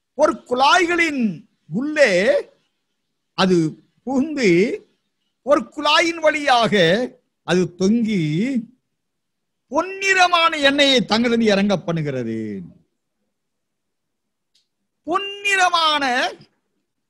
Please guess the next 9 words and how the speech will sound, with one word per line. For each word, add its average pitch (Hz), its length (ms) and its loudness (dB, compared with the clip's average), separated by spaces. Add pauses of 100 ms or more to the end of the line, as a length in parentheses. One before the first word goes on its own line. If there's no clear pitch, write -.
அபிஷேக 320 920 2 (1000)
தைலத்தை 277 800 2 (600)
தங்களிலிருந்து, 370 800 0
இந்த 302 140 2
ரெண்டு 277 320 -2
ஒலிவ 330 300 2
மரங்கள் 294 520 0
தங்களில் 359 600 0
இருந்து 277 640 -6